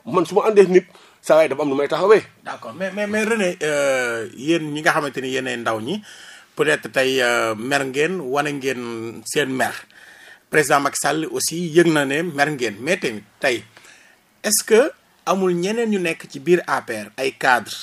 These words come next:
Speaker 2: ñoo xamante ni tey amee woon nañ ndomba tànk, ba ñu dindi ndomba tànk yooyu si ñoom, euh, ñu mer ba pare di ko wax ci suuf? Est-ce que gisoo ne ci sommet bi, au sommet de l'A P R,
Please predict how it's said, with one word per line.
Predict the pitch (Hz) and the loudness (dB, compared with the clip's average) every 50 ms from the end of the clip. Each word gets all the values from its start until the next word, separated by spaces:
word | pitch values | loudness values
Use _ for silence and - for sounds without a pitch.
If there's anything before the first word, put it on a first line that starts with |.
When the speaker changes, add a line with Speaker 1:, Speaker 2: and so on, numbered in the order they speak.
| - - - | -16 -14 -10
Speaker 2:
ñoo | 143 131 | -6 -6
xamante | 123 - 139 135 117 131 | -4 -4 -6 -6 -8 -8
ni | 127 131 | -10 -8
tey | 110 101 127 - | -8 -10 -10 -8
amee | - 135 139 135 | -6 -6 -4 -4
woon | 131 131 127 123 | -4 -4 -4 -4
nañ | 123 127 127 | -4 -4 -4
ndomba | 117 123 123 120 120 | -4 -4 -4 -4 -4
tànk, | 110 - 117 113 113 110 165 190 208 - _ | -4 -2 -4 -4 -4 -6 -10 -10 -10 -12 _
ba | - 120 120 | -10 -8 -8
ñu | 123 120 | -8 -8
dindi | 120 123 147 170 165 | -10 -10 -8 -6 -6
ndomba | 151 143 135 127 131 123 | -4 -4 -4 -4 -4 -4
tànk | - 127 120 113 110 | -2 -4 -4 -4 -4
yooyu | 127 120 120 113 | -4 -4 -2 -2
si | 110 - 123 | -4 -6 -8
ñoom, | 120 117 120 135 185 208 214 - - - - - - - - - - - - | -8 -6 -6 -6 -6 -8 -12 -14 -20 -20 -20 -20 -20 -20 -20 -20 -20 -12 -8
euh, | 117 120 120 117 117 113 110 110 107 110 | -6 -4 -2 -2 -2 -2 -4 -4 -6 -8
ñu | 117 127 151 165 | -6 -4 -2 0
mer | 165 160 156 156 185 208 | 2 4 4 4 2 0
ba | 196 147 143 | -2 -4 -4
pare | 127 156 135 131 | -2 -2 -2 -2
di | 123 127 | -4 -6
ko | 120 - 127 | -8 -6 -2
wax | 123 127 123 - | -2 -2 -2 -4
ci | - - | -8 -10
suuf? | 120 - - 113 107 - | -8 -8 -8 -8 -10 -8
Est-ce | - 214 | -6 -6
que | - 285 226 | -4 -4 -4
gisoo | 240 214 233 190 | -2 0 2 2
ne | 165 156 170 208 208 - - - _ _ _ | 2 0 -4 -6 -8 -14 -20 -20 _ _ _
ci | - - 175 | -10 -8 -4
sommet | - - 208 185 165 139 | -4 -2 -2 0 -2 -2
bi, | 123 123 120 | -4 -6 -6
au | - 135 156 156 | -6 -6 -4 -2
sommet | - - 202 196 196 202 | 0 0 0 0 0 -2
de | 175 151 151 | -2 -2 -2
l'A | 139 143 139 135 | 0 2 2 2
P | - - 117 | 2 2 0
R, | 110 107 | -2 -2